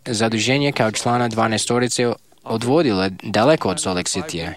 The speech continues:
i često sam je ponekad i po pet tjedana ostavljao samo da se brine za našu malu djecu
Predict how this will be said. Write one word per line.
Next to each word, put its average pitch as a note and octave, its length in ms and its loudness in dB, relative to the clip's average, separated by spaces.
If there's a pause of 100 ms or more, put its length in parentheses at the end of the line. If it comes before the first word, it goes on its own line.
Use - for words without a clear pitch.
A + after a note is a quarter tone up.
i B2+ 60 -12
često C#3 340 0
sam C3+ 240 -2
je C3+ 120 0
ponekad D3 560 0
i C3 140 0
po C3+ 160 -4
pet C#3+ 280 0
tjedana E3 600 2
ostavljao C3+ 580 0
samo - 460 -4 (460)
da A#2 80 0
se C#3+ 140 0
brine D#3 320 2
za C#3+ 120 0
našu C#3+ 320 0
malu D3+ 220 4
djecu E2+ 440 -6